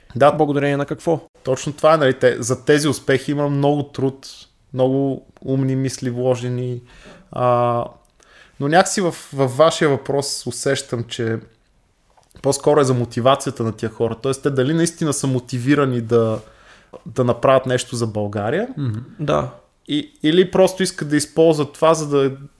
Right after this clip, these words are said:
Speaker 1: вземат една голяма сума пари и да идат на Запад.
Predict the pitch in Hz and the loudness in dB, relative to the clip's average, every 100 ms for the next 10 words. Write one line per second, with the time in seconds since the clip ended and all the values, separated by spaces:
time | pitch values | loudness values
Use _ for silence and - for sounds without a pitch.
0 | - _ - 135 151 143 143 131 131 131 | -20 _ -6 2 4 4 2 0 2 2
1 | 131 123 - 120 - 147 185 147 139 135 | 2 0 -4 -6 -6 -4 -2 0 -2 -2
2 | 135 113 107 101 - - - | -4 -6 -6 -8 -14 -20 -20